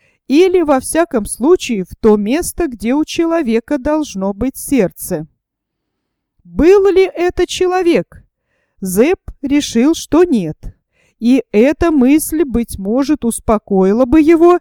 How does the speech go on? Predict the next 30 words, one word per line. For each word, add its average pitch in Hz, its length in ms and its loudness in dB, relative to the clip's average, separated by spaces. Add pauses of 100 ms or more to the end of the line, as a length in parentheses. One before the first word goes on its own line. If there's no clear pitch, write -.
(320)
если 262 520 -2
бы 302 180 2
не 302 160 2
лошадь, 247 720 0 (280)
не 226 200 2
дикое 196 640 -2
сатанинское 277 960 0
ржание, 220 720 -2 (260)
от 269 240 -2
которого 277 720 2
у 330 180 -2
него 277 380 2
до 302 160 0
сих - 260 -2
пор 240 260 2
стыла 214 480 -2
кровь, 302 480 0 (520)
и 277 180 4
он 311 360 2
дрожал, 294 540 2
как 247 280 0
в 202 80 -4
лихорадке. 208 880 -4 (760)
Зэп 190 400 2
хотел 240 440 -2
бежать, 196 680 -2 (180)
но 240 260 4
не 339 160 0
мог 277 320 4
встать, - 680 -2